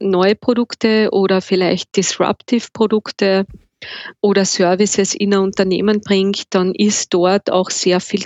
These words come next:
Change einfach im, im Umfeld. Und die Customer Success Manager haben einfach geholfen, beim Kunden,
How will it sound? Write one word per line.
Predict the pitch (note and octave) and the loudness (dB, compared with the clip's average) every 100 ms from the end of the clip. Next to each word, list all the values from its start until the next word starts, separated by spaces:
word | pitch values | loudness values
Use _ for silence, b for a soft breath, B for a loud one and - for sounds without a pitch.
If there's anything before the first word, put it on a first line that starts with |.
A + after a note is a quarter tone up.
| - | -6
Change | - F3 F#3 G3 F#3+ - | -2 0 0 -2 -2 -4
einfach | F3 F3+ F3+ - | -4 -4 -6 -4
im, | - F#3 F3+ | -6 -4 -6
im | - F#3+ | -2 0
Umfeld. | G3 G#3 - - - - - B B B B B B - | 2 0 0 -2 -2 -6 -18 B B B B B B -4
Und | G#3 F#3+ | -2 0
die | |
Customer | G#3 G3+ A3 C4+ A#3+ | 2 2 2 0 0
Success | A3+ G#3+ - G3+ - | 0 -2 0 0 2
Manager | G3+ G3+ G#3 G#3+ G3 | 0 2 0 0 2
haben | G3 F#3+ | 2 0
einfach | G3 G#3 A3 | -2 -2 -4
geholfen, | - F#3+ G3 F#3 A3 - A3+ A3+ A#3 - B B B B - | -2 -2 2 2 2 0 0 0 -2 -8 B B B B -4
beim | G3 F#3+ | -2 -2
Kunden, | - - A#3 B3+ - A3 G#3+ G#3+ | -4 -2 0 0 -2 0 0 -2